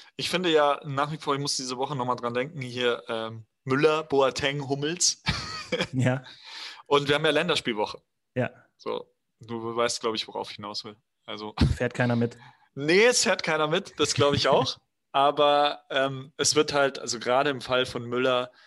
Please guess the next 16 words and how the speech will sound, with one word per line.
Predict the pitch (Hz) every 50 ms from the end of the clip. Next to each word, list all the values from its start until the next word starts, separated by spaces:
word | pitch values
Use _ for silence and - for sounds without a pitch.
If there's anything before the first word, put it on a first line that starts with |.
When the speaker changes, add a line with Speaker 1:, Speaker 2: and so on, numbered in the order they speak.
| _ _ _ _ _
Speaker 1:
und | - 120 117
auch | - 117 120 -
bei | - 123 117
Hummels, | 110 117 120 120 120 117 117 107 - - - - _ _ _ _ _ _ _ -
wenn | 127 120
du | 123 123
siehst, | 113 - 123 127 120 - - - 131 127
wie | 120 123 123
die | 120 127 117
Deutschen | 123 123 120 120 - - 127
in | 120 113
der | 117 113
Innenverteidigung | 117 123 117 117 117 - 117 110 110 110 110 110
gespielt | 107 - - - 110 104 -
haben, | 113 107 104 107 107 -
auch, | - 113 104 -